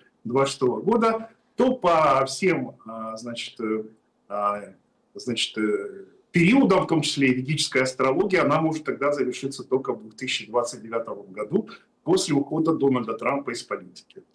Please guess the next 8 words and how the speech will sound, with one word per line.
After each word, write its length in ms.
Потому 220
что 180
Дональд 380
Трамп 400
абсолютно, 1040
э, 500
такой 580
мягкий, 920